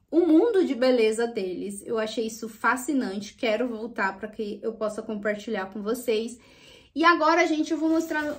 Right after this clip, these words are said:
o restinho das minhas compras. Esse aqui eu comprei nas Filipinas, porque eu também fui pras Filipinas. E foram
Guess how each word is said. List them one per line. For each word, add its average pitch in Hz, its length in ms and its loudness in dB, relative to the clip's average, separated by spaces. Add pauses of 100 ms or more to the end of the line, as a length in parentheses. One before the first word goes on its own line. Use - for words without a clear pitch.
(140)
o 339 100 0
restinho 330 560 -2
das 320 200 -2
minhas 320 260 -2
compras. 196 760 -8
Esse 359 260 -4
aqui 277 380 -4 (460)
eu 262 140 2
comprei 262 880 2
nas 254 340 -4
Filipinas, 277 800 -2
porque 254 260 -8
eu 254 80 -4
também 247 300 -2
fui 285 120 -6
pras 269 300 -8
Filipinas. 202 680 -8 (460)
E 262 160 0
foram 359 580 4